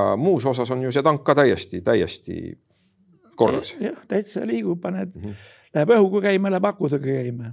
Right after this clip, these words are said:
Speaker 1: Mhm. Aga ma saan aru, et me siin mainisime filmi tuhat üheksasada nelikümmend neli, et ka ülejäänud filmid,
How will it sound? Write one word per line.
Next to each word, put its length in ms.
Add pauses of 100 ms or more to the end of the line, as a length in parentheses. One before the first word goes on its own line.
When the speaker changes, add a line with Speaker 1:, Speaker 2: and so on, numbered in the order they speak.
(160)
Speaker 1:
Mhm. 240 (880)
Aga 240 (240)
ma 140
saan 140
aru, 220
et 280
me 100
siin 140
mainisime 520
filmi 340
tuhat 220
üheksasada 400
nelikümmend 420
neli, 280 (420)
et 160
ka 100
ülejäänud 480
filmid, 440